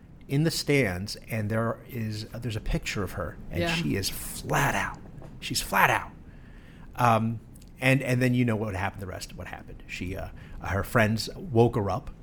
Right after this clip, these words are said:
Speaker 2: Mm-hmm.
Speaker 1: and said it was a bad idea, that she might throw up on her constituents.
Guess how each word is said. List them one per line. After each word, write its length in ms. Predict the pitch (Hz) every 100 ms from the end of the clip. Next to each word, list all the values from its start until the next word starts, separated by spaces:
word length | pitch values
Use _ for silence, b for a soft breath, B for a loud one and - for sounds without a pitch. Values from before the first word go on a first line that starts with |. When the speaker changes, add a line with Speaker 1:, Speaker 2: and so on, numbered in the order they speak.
| -
Speaker 2:
Mm-hmm. 280 | 214 185 101
Speaker 1:
and 240 | 101 101
said 160 | - 101
it 20 |
was 140 | 92 92
a 40 |
bad 200 | 101 101
idea, 440 | 98 92 98 110 -
that 160 | 95
she 140 | - 117
might 200 | 101 104
throw 280 | - 110 107
up 160 | 101
on 100 | 104
her 80 | 92
constituents. 720 | 98 - - 104 - 139 -